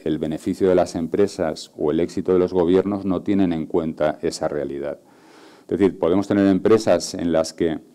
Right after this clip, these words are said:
el beneficio financiero crece y, sin embargo, están destruyendo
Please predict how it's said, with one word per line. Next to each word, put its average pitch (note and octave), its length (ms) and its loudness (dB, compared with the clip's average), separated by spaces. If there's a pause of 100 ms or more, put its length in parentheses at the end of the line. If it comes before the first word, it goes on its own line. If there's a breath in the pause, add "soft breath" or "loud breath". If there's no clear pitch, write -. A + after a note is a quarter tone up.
(380 soft breath)
el E2+ 120 -2
beneficio E2+ 420 -2
financiero F2+ 580 0
crece A2+ 440 4 (140)
y, E2+ 100 -6
sin E2+ 120 -6
embargo, F2 280 0
están G2+ 240 -2
destruyendo G#2 880 0